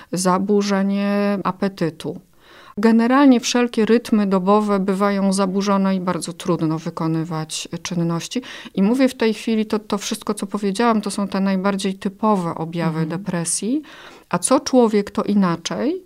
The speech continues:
Speaker 1: więc to naprawdę może wyglądać, ym, bardzo różnie. Istotne jest to, że depresja może mieć różną głębokość. To jest choroba, która postępuje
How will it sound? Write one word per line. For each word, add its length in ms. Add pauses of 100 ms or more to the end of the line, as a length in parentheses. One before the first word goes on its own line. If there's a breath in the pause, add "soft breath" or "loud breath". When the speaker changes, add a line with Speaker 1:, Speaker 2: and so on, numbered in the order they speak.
Speaker 1:
więc 240
to 120
naprawdę 640
może 260
wyglądać, 920 (340)
ym, 540
bardzo 440
różnie. 540 (800 loud breath)
Istotne 520
jest 260
to, 140
że 140
depresja 540
może 380
mieć 420
różną 560
głębokość. 720
To 120
jest 200
choroba, 400
która 260
postępuje 1040